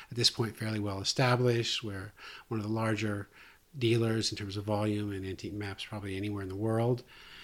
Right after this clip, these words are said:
And, uh, we often get, uh, really exciting material that's inspiring to find, and every day is a treasure hunt,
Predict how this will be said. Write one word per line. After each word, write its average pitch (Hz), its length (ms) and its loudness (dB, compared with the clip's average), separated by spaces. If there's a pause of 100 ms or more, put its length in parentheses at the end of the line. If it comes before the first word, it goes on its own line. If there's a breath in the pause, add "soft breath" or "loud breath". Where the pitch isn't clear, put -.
(500 loud breath)
And, 104 600 0
uh, 101 220 -6
we 101 420 -4 (600)
often 110 320 -4
get, 117 320 -4
uh, 104 100 -8
really 117 520 2
exciting 113 520 0
material 117 560 -2
that's 95 440 -6
inspiring 107 720 -2
to 101 100 -12
find, 107 480 -2
and 95 260 -8
every 107 220 -4
day 104 280 -2
is 104 100 -4
a 98 60 -8
treasure 107 340 -4
hunt, 120 340 -4